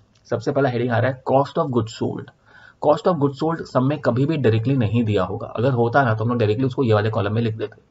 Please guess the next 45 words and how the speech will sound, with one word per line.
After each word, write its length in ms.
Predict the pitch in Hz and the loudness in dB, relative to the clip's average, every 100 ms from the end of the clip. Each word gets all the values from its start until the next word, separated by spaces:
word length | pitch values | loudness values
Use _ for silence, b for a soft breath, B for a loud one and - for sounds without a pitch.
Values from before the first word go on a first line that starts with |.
| _ B B B 127 | _ B B B -4
but 100 | 127 | -2
सब 140 | 135 | -2
में 100 | 156 | 0
नहीं 320 | 131 107 131 | 2 2 2
दिया 220 | 110 95 | 0 -2
है। 120 | - - _ _ B B B | -8 -18 _ _ B B B
इसके 260 | 127 - | -6 0
अंदर 280 | 180 147 156 | 0 2 0
जो 120 | 156 | 0
part 280 | 160 139 139 | 2 4 4
दिया 160 | 135 147 | 2 0
raw 200 | 123 120 | 2 2
material 360 | 131 127 139 139 | 2 2 2 2
consumed, 920 | 127 110 110 104 117 143 123 98 95 - | 0 4 4 2 2 2 2 0 -4 -6
ये 80 | 127 | -4
कौन 160 | 135 | -2
से 100 | 123 | -2
कॉलम 220 | 151 147 143 | 0 0 0
में 80 | |
जाना 180 | 131 131 | 0 0
चाहिए 200 | 131 139 | -2 -6
फिर, 160 | 147 147 _ _ | -8 -10 _ _
Second 220 | 117 117 123 | -4 -2 0
column 220 | 123 123 | 0 -2
में, 100 | 127 | -4
क्योंकि 200 | 117 123 | -4 -4
इसका 160 | 120 | -4
सब 180 | 127 123 | -4 -4
हेडिंग 200 | 120 117 | -4 -6
है। 120 | 117 - _ B B B B | -8 -12 _ B B B B
और 160 | 170 180 | -2 -2
इसके 300 | 139 - 196 - - | -10 -6 -4 -2 0
अंदर 380 | 131 139 170 196 | 2 2 2 4
जो 140 | 190 | 4
चीजें 320 | 180 151 143 135 | 2 0 0 2
दी 100 | 120 | 2
गई 120 | 110 | 0
हैं 160 | 104 - - | -2 -8 -6
ये 100 | 135 | -4
कौन 100 | 139 | -2
से 100 | 147 | -2
कॉलम 220 | 127 120 | -2 -2
में 80 | 117 | -4
आएंगी, 220 | 117 143 _ 127 | -6 -8 _ -4
वन। 480 | 110 101 101 - | -4 0 -2 -2